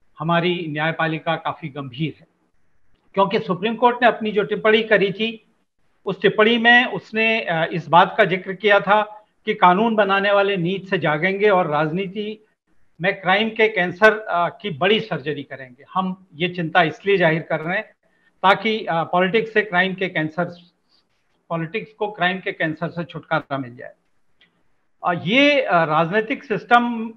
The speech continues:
अ, की शुद्धता बरकरार रखने के लिए जरूरी है कि अपराध में लिप्त रहे लोगों को लॉ मेकर बनने की इजाजत न मिले। इस तरह की सुप्रीम कोर्ट की टिप्पणी है और इस, अ, टिप्पणी से ये साबित होता है कि सुप्रीम कोर्ट और हमारी न्यायपालिका काफी गंभीर है,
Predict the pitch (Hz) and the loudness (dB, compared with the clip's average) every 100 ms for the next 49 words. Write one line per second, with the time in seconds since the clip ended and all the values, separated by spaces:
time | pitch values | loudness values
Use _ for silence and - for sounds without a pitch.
0 | _ _ 185 175 160 220 - 180 147 180 | _ _ -2 -2 -2 -6 -6 -4 -2 8
1 | 226 226 220 - 139 160 190 190 220 220 | 10 10 8 -2 -8 -6 2 8 8 8
2 | - 208 208 202 196 160 160 190 202 196 | 2 -4 -4 -2 -2 -2 -4 -4 0 0
3 | 214 208 156 156 170 202 - 175 175 175 | 0 -2 -4 2 4 4 0 -8 -6 -4
4 | 170 185 190 175 180 156 156 175 185 214 | -4 -4 -4 -2 -2 -2 -6 -8 -6 -8
5 | 214 _ _ _ - 156 202 208 214 247 | -8 _ _ _ -6 4 4 4 2 2
6 | 226 175 180 185 190 202 170 156 147 170 | 0 -2 -4 -6 -8 -8 -6 -6 -6 -10
7 | - 123 131 160 202 - 226 233 226 185 | -12 -18 -16 -16 -12 -4 0 0 -4 -14
8 | 190 175 165 175 170 _ 147 147 147 170 | -14 -16 -14 -16 -16 _ -20 -16 -12 -6
9 | 175 185 170 160 _ _ _ _ 302 196 | -4 -2 -2 -6 _ _ _ _ -14 -14
10 | - _ - 156 143 185 175 208 208 196 | -14 _ -12 -10 -8 -10 -6 -6 -4 -4
11 | 190 180 175 170 185 156 147 156 160 175 | -4 -4 -6 -6 -6 -8 -6 -4 -4 -6
12 | 170 - 135 160 147 165 165 - 139 143 | -12 -16 -16 -14 -10 -10 -10 -12 -12 -12
13 | 127 143 147 135 135 139 139 143 151 - | -10 -10 -10 -10 -10 -8 -10 -10 -10 -10
14 | 139 143 120 139 147 185 170 175 180 _ | -12 -12 -16 -12 -4 -2 0 -2 -4 _